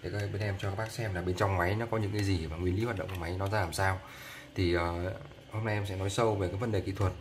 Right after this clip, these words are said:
Thì việc đầu tiên của con máy này là nếu như mà các bác dùng khoảng hai ba tháng mà máy cảm giác nó không bám được lông thì vấn đề là nó do cái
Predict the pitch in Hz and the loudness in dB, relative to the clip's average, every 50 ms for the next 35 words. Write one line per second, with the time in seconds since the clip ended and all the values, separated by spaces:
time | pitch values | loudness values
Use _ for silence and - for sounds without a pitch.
0 | - - - - - - - - 95 90 87 90 90 87 - 92 90 87 - 123 | -10 -14 -14 -16 -16 -12 -6 -2 0 0 2 2 0 2 2 0 0 2 4 6
1 | 120 110 104 98 95 98 - 95 95 95 101 107 110 101 95 90 82 85 90 98 | 6 6 6 2 0 0 0 2 4 4 4 6 6 4 4 4 2 4 6 6
2 | 101 107 117 127 127 120 110 98 104 110 117 123 123 120 110 107 95 85 82 90 | 6 6 6 4 2 2 2 0 0 0 0 0 0 0 2 2 2 2 2 0
3 | 92 101 113 110 104 104 104 101 95 90 95 123 143 - - - - - - - | 2 4 4 6 8 6 6 6 6 4 4 4 2 0 -6 -12 -16 -18 -18 -18
4 | - - - - - 101 92 90 85 85 82 82 85 85 87 87 85 90 107 117 | -18 -18 -18 -10 0 4 6 6 8 8 6 4 2 2 2 2 4 2 2 0
5 | 113 110 98 107 113 123 123 117 110 - 117 113 98 110 123 110 95 107 110 110 | 0 0 0 0 0 0 0 -2 -2 -2 0 2 2 2 2 4 6 6 6 6
6 | 101 98 - - - - - - - - - - 98 87 95 101 107 110 104 90 | 4 2 -2 -6 -16 -18 -20 -20 -20 -16 -8 -2 0 2 2 4 6 6 6 6
7 | 82 85 85 92 101 107 107 113 110 101 101 107 | 4 4 4 4 4 4 4 4 4 4 2 2